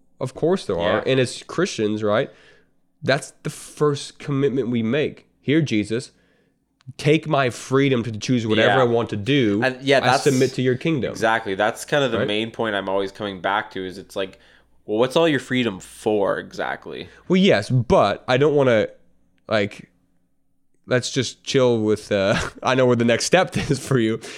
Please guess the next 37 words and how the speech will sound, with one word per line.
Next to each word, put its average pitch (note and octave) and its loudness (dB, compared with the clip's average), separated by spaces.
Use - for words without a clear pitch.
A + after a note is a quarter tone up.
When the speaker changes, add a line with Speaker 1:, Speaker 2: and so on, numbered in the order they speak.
Speaker 1:
but C#3 4
I A#2+ 4
don't C#3 4
think G#2 0
that A#2 2
going A#2+ 4
into A2 0
a G2+ 0
full G#2 -2
kinda, F#2+ -2
like, - -6
political B2 2
ideology F#2+ 0
off - -4
that - -6
theology F#2+ -4
is G#2 -8
necessary, A1+ -6
right? D2 -4
Speaker 2:
No, A#2 4
I, A#2 2
I A#2 0
agree. G2 -2
Speaker 1:
And A#2+ 0
so B2+ 0
th-, A#2+ 0
that's B2 2
where D3+ 0
we C#3+ 4
have A#2+ 0
to, A#2 0
again, G2+ 2
I G2+ 0
think, C3 -2
and C3 2
that's D#3 2
where A#2+ 2